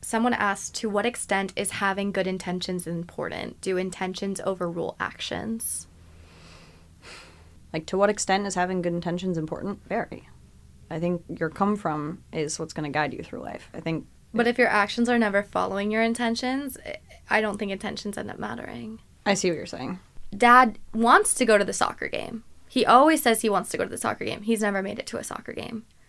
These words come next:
Speaker 1: He wants to, but
Speaker 2: That's a desire, though, not an intention. Dad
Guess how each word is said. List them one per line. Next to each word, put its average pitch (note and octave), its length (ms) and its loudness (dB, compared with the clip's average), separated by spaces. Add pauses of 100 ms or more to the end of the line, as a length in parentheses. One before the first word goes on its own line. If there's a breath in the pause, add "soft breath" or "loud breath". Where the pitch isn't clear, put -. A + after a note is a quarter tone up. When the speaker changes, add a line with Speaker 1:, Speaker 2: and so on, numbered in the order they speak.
(120)
Speaker 1:
He B3+ 140 0
wants A3+ 420 0
to, B3 360 4 (300)
but G3+ 380 4
Speaker 2:
That's F#3+ 160 -2
a - 40 6
desire, E3+ 400 2
though, - 120 -10
not D3+ 160 -4
an B2 60 -6
intention. - 520 -8 (460)
Dad E3+ 260 4